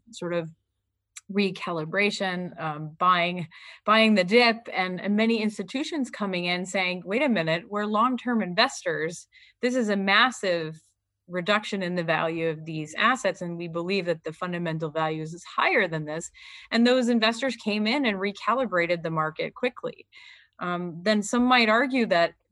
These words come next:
because of the resurgence, then you also saw retail investors start to fall into place, seeing the tremendous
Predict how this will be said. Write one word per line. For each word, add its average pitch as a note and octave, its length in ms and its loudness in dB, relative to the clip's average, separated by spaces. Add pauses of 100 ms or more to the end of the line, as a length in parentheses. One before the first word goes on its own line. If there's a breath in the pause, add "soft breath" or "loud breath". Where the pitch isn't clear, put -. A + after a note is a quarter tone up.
(140)
because G#3 400 -2
of G3+ 160 0
the F#3 80 -4
resurgence, F#3+ 800 0
then F#3+ 160 -2
you F#3+ 140 0
also G3+ 280 0
saw F3+ 420 2 (340 loud breath)
retail B3 480 2
investors F3 840 -2
start G3+ 380 -2
to F#3 420 -6 (260)
fall F3+ 400 0 (220)
into G3+ 280 -4
place, A3+ 720 0 (380 loud breath)
seeing C4 420 0
the A3+ 100 2
tremendous G#3+ 640 -2